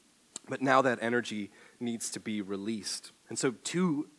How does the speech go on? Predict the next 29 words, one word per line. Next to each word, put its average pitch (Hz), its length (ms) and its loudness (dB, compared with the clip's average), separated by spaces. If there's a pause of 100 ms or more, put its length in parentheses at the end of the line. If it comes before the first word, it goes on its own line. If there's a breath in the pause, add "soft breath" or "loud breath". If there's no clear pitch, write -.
images 139 420 6
that 113 160 -4
came 120 240 -2
up - 140 -2
for 117 100 -8
several 123 340 2
people 143 520 -8 (800)
was, 127 180 -2
number 120 200 6
one, 127 200 6
the 117 100 2
image 120 220 2
of 98 120 0
the 101 120 -10
throne, 120 560 0 (720 loud breath)
uh, 104 260 2 (420)
and, 107 280 -4
and 107 200 -4
God 135 420 6
being 131 280 2
on 117 140 0
the 107 80 -2
throne. 107 340 -2
And 110 100 0
we 110 80 -2
recognize 107 540 -4
in 107 80 -4
our 101 80 -2
community, 104 480 -8